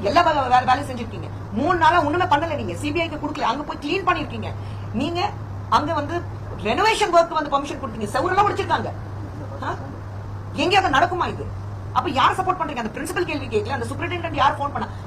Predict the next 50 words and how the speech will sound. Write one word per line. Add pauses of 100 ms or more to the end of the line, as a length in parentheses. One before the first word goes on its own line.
(100)
ஒரு, (120)
ஒரு
உடம்ப
பார்த்த
உடனே
தெரியல
உங்களுக்கு (340)
அது
சூசைட்
இல்லைன்னா? (1000)
சூசைட்
இல்லைன்னா
தெரியல? (680)
ரெண்டு
கால்
வந்து
நைன்டி
டிகிரியில
திரும்பி
கிடக்குது, (680)
கை (120)
வந்து (100)
எப்படி
வந்து
இப்ப (120)
உ-,
உடைஞ்சு
கிடக்குது, (340)
தலை
வந்து
பலமா
வந்து
பல
முறை
செவுத்துல
அடிச்சிருக்காங்க,
இல்ல
ஒரு, (300)
ஒரு
ஹெவி
வெயிட்
உடைய
தலையில
அடிச்சிருக்காங்க,
ரெண்டு
கண்ணுல
இருந்து
க-,
ரத்தம்
வருது,